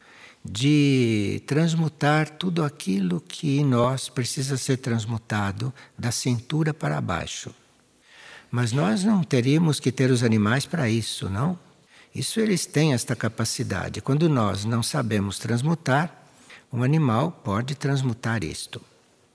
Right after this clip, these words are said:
Agora, quando, por exemplo, caberia a nós fazer este trabalho e nós descuidamos disto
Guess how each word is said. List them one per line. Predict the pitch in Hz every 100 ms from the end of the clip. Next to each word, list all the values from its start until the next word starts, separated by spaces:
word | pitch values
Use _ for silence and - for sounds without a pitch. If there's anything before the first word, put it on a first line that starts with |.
| -
Agora, | 120 117 135 113 104 85 76 67 - - _ _ _ _ _ -
quando, | 165 185 202 180 170 156 131 110 107 - - - -
por | 120
exemplo, | 135 120 117 104 90 - 87 - 95 - _
caberia | - 131 143 143 170 165
a |
nós | 139 117 82 - - - - _
fazer | - 107 107 120
este | 120 -
trabalho | 117 117 101 82 82 80 - - _ -
e | 120
nós | 131 151
descuidamos | 147 160 - 165 131 123 135 113 104 95
disto | 98 80 - - - 92